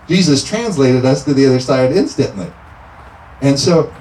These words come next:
uh, we talked about it driving away. I looked back and he was nowhere to be found. Disappeared, the, the man. I said,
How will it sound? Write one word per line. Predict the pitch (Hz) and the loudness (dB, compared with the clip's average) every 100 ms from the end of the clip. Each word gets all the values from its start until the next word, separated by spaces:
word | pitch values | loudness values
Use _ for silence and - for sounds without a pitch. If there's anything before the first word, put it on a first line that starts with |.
| - | -4
uh, | 156 156 | -2 -2
we | 156 160 | 0 0
talked | - 175 - | 0 -2 0
about | 170 160 | 0 0
it | 143 | 0
driving | 156 170 170 | 0 0 0
away. | 165 196 202 | 0 2 2
I | 156 | 2
looked | 156 185 - | 0 -4 -2
back | 208 180 | -4 -2
and | 143 | 0
he | 131 | 0
was | 120 | 0
nowhere | 127 151 156 | 0 0 0
to | 143 | 0
be | 131 | -2
found. | 127 131 87 - - - - - - - - - - - - - - - - - - - - - - | -4 -6 -6 -16 -20 -20 -20 -20 -20 -20 -20 -20 -20 -20 -20 -20 -20 -20 -20 -20 -20 -20 -20 -10 -2
Disappeared, | 131 123 - 98 85 - - - - | -2 -2 -2 -4 -4 -16 -20 -20 -12
the, | 104 101 - | -8 -8 -4
the | 104 | -4
man. | 101 85 - - - - - - - | -4 -8 -14 -20 -20 -20 -20 -20 -12
I | - | -8
said, | - 107 | -4 -6